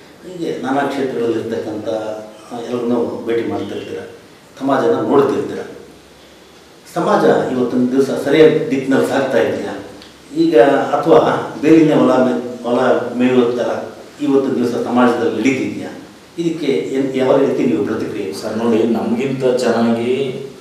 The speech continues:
Speaker 2: ಮಾಧ್ಯಮ ಕ್ಷೇತ್ರದಲ್ಲಿ ಸೇವೆ ಸಲ್ಲಿಸ್ತಾ ಇರ್ತಕ್ಕಂಥ ನಿಮ್ಮಂಥ ಹಿರಿಯರಿಗೆ ಅದ್ರ ಬಗ್ಗೆ ಹೆಚ್ಚು ಮಾಹಿತಿ ಇರುತ್ತೆ. ನೀವು ಪ್ರಶ್ನೆ ಕೇಳಿದ್ದಕ್ಕೆ ನಾವು ಏನ್ ಹೇಳ್ಬೋದು ಅಂತಂದ್ರೆ, ಇದು ಸಮಾಜ ಬಹಳಷ್ಟು ಹದಗೆಡ್ತಾ ಇದೆ.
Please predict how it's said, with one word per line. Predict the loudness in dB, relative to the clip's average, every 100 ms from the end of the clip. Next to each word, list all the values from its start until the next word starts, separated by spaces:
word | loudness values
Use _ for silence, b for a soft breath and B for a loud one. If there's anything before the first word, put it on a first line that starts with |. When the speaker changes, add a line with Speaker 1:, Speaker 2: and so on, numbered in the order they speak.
| -8
Speaker 2:
ಮಾಧ್ಯಮ | -4 -4 -4 -6
ಕ್ಷೇತ್ರದಲ್ಲಿ | -6 -4 -4 -2 -2 -2
ಸೇವೆ | -4 -2 0
ಸಲ್ಲಿಸ್ತಾ | 0 -2 -4 -4
ಇರ್ತಕ್ಕಂಥ | -6 -6 -6 -6 -4
ನಿಮ್ಮಂಥ | -2 -2 -2 -2 -2 -2
ಹಿರಿಯರಿಗೆ | -2 -2 -4 -2 0 0
ಅದ್ರ | 0
ಬಗ್ಗೆ | 0 -2 -4
ಹೆಚ್ಚು | -6 -8
ಮಾಹಿತಿ | -10 -10 -10 -12
ಇರುತ್ತೆ. | -12 -12 -14 -16 B B B -4
ನೀವು | -2 -2
ಪ್ರಶ್ನೆ | -6 -2 -2
ಕೇಳಿದ್ದಕ್ಕೆ | 0 0 0 0
ನಾವು | -2 -2
ಏನ್ | 0 2
ಹೇಳ್ಬೋದು | 4 4 4 4 2
ಅಂತಂದ್ರೆ, | 0 -4 -2 0 -2 -4 -12 -16 B B B B -20 -20 -18 -8
ಇದು | -2 2 6 8 8 8 4 2
ಸಮಾಜ | 0 0 0 0 0 0 0 -4
ಬಹಳಷ್ಟು | -4 -2 2 2 0 -4 -4
ಹದಗೆಡ್ತಾ | -4 -6 -6 -6 -8
ಇದೆ. | -10 -12